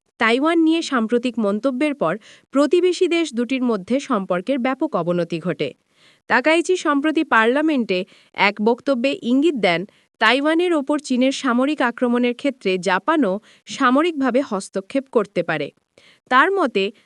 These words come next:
তাইওয়ানের ওপর বল প্রয়োগ একটি জরুরি অবস্থা তৈরি করতে পারে, যা জাপানের অস্তিত্বের জন্য হুমকি স্বরূপ। রোববার সাত ডিসেম্বর ভোরে জরুরি সংবাদ সম্মেলনে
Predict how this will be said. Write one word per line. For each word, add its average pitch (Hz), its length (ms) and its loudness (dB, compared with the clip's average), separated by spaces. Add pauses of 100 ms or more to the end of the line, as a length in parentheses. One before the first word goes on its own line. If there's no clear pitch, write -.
(140)
তাইওয়ানের 311 500 2
ওপর 359 220 -2
বল 247 240 2
প্রয়োগ 269 320 2
একটি 247 260 -2
জরুরি 247 420 0
অবস্থা 214 420 0
তৈরি 190 300 -2
করতে 180 320 -4
পারে, 180 220 0 (380)
যা 240 260 4
জাপানের 247 500 0
অস্তিত্বের 285 500 -2
জন্য 285 240 0
হুমকি 240 400 0
স্বরূপ। 135 320 -4 (500)
রোববার 285 460 4
সাত 302 280 0
ডিসেম্বর 277 460 0
ভোরে 214 360 2
জরুরি 240 380 2
সংবাদ 269 400 0
সম্মেলনে 208 580 -2